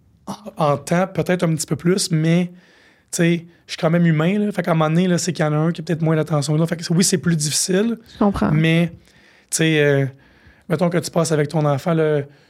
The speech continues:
Speaker 1: une heure, une heure et demie, une heure, une heure et demie dans ta soirée avec elle, ou c'est une fille que vous avez ?
Speaker 2: C'est un garçon.
Speaker 1: Oh, c'est un garçon, excuse-moi, vous
Speaker 2: Non,
Speaker 1: avez votre,
Speaker 2: pas de
Speaker 1: avec votre
Speaker 2: stress.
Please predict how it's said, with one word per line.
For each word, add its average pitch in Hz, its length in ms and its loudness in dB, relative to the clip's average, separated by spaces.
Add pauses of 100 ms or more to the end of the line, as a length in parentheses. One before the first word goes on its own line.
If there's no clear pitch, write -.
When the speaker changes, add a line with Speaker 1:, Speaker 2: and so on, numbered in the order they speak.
(180)
Speaker 1:
une 156 160 0
heure, 160 140 0
une 151 120 0
heure 151 80 2
et 147 80 0
demie, 165 100 0 (160)
une 160 100 2
heure, 160 140 2
une 160 80 2
heure 160 60 2
et 151 60 0
demie 165 120 2
dans 156 100 2
ta 151 120 0
soirée 147 360 0
avec 147 260 0
elle, 160 160 0
ou 143 160 -2 (360)
c'est - 140 -14
une 143 80 -2
fille 196 100 -4
que 214 100 -6
vous 185 60 -2
avez ? 202 200 -6
Speaker 2:
C'est 226 80 -2
un 220 60 4
garçon. 202 340 -4
Speaker 1:
Oh, 196 100 -2
c'est - 80 0
un 165 60 2
garçon, 165 240 0
excuse-moi, 160 220 0 (100)
vous - 60 0
Speaker 2:
Non, 147 80 4
Speaker 1:
avez 156 80 4
votre, 151 120 2
Speaker 2:
pas 208 60 0
de 196 60 2
Speaker 1:
avec 156 140 0
votre 156 40 0
Speaker 2:
stress. 160 40 2